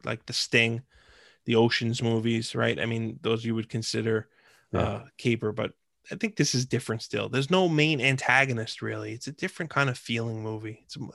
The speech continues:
Speaker 1: much more lighthearted. The end of the movie takes place during Christmas, so I think you should get added to your Christmas rotation.
Speaker 2: It's,
Speaker 1: <laughs>
Speaker 2: it, it, it pops up sometimes.
Speaker 1: <laughs> So this is it. The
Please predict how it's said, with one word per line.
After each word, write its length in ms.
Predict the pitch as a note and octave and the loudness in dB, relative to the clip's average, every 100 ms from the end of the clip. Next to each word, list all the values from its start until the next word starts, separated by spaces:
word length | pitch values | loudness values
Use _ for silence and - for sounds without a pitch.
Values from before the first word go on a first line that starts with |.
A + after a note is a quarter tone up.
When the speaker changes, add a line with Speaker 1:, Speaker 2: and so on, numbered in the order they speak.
| - | -10
Speaker 1:
much 260 | E3 F#3+ - | -6 -4 0
more 140 | C#3 | 2
lighthearted. 500 | B2 A#2+ A#2+ A#2+ A#2+ _ - - | 4 4 2 2 -2 _ -20 -8
The 80 | - | 4
end 80 | C3+ | 8
of 60 | G#3 | 8
the 40 | |
movie 200 | F3+ E3 | 8 6
takes 200 | D3+ C#3 | 6 4
place 200 | - C#3+ | 6 4
during 180 | - A#2+ | 6 2
Christmas, 440 | - C3 - G#2+ - | 4 2 0 -8 -4
so 120 | G#2+ | -2
I 80 | C3 | 0
think 200 | D#3 C#3 | -2 -6
you 60 | |
should 180 | A2+ A2+ | -6 -2
get 200 | A#2+ - | -2 -2
added 220 | B2+ A2+ | -6 -6
to 80 | A#2 | -6
your 80 | G#2+ | -8
Christmas 400 | - A2 A2 - | -8 -8 -8 -10
rotation. 560 | G#2+ - A2 A#2 - - _ - - _ _ _ _ _ | -10 -6 -6 -8 -12 -18 _ -20 -20 _ _ _ _ _
Speaker 2:
It's, 500 | D3+ D#3+ D#3+ - - | 4 4 2 -14 -2
Speaker 1:
<laughs> 160 | D3 - | 0 6
Speaker 2:
it, 140 | B2 - - - | 6 4 -6 6
it, 120 | C#3 C3 - D3 | 6 6 4 6
it 160 | C#3+ | 6
pops 280 | C#3 A#2+ - | 6 4 6
up 140 | F#2+ | 4
sometimes. 580 | - F#2 F#2 F2 F2+ - _ _ _ _ _ _ - F3 | 4 -2 2 0 0 -6 _ _ _ _ _ _ -8 -6
Speaker 1:
<laughs> 640 | C#3 - D3 - C#3+ C3+ _ _ - - _ _ _ - | -6 -4 -8 -4 -4 -4 _ _ -20 -20 _ _ _ 0
So 140 | B2 | 6
this 200 | C#3 D3 | 6 6
is 120 | D#3+ | 6
it. 240 | E3 C#3 - _ _ _ _ _ _ _ _ _ _ _ _ _ _ _ D#3+ | 8 8 4 _ _ _ _ _ _ _ _ _ _ _ _ _ _ _ -12
The 60 | - | -12